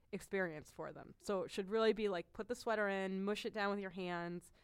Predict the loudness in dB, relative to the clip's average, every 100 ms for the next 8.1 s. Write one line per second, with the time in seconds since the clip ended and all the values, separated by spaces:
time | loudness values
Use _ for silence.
0 | -20 -20 -4 2 4 4 4 2 0 -2
1 | -2 0 -2 0 -2 -2 0 0 -2 -10
2 | _ -12 2 4 4 2 -2 0 0 -2
3 | -4 -4 0 2 2 2 -4 -14 -16 -18
4 | _ -20 -20 -20 -6 2 6 6 4 4
5 | 6 8 8 4 0 -4 0 2 2 0
6 | -4 -6 4 6 6 2 2 2 2 -2
7 | -2 -2 2 4 4 6 6 6 4 0
8 | -2